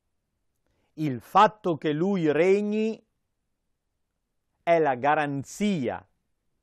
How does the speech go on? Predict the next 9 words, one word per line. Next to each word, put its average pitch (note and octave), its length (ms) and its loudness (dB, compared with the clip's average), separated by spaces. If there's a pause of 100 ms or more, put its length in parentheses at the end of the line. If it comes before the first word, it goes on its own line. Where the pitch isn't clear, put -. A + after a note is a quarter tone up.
(140)
che C#3 100 -6
i E3+ 200 0
nemici D#3+ 680 -4
verranno C#3 560 -4
allontanati, A#2+ 880 -8 (800)
che F#3 140 4
la E3+ 140 4
guerra F3 500 0
finirà, D3 520 -4